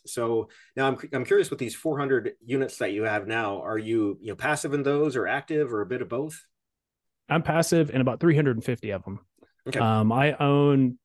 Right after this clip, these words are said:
Speaker 2: uh, three, uh, four, uh, residential homes. Three are long-term rental and one is a short-term rental. Um, and then I am a co-G P on an apartment deal of about fifty units. And so that takes me over to four hundred.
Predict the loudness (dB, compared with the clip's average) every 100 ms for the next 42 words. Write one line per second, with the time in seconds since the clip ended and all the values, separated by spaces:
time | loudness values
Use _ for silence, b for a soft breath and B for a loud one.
0 | -4 -4 -4 -2 0 2 2 -2 -4 -6
1 | -10 -4 -4 -2 0 4 4 2 -4 _
2 | -4 -2 -2 -2 -4 -4 -8 -4 -2 -2
3 | -4 -4 0 2 0 0 2 2 0 -2
4 | -2 -2 -2 -4 -4 -4 -4 -4 -4 -4
5 | -8 -8 -8 -6 -4 -4 -4 -8 B B
6 | B -2 0 2 4 6 6 4 4 2
7 | 2 0 0 -2 -2 -2 -4 -2 -4 -2
8 | -4 -4 -6 -4 -4 -2 -4 -4 -6 -6
9 | -6 -6 -4 -2 -4 -2 -2 -2 -4 -4
10 | -8 -8 -8 -4 -2 -2 -4 _ _ _
11 | _ -12 -10 -8 -6 -6 -6 -6 -6 -4
12 | -2 -2 -2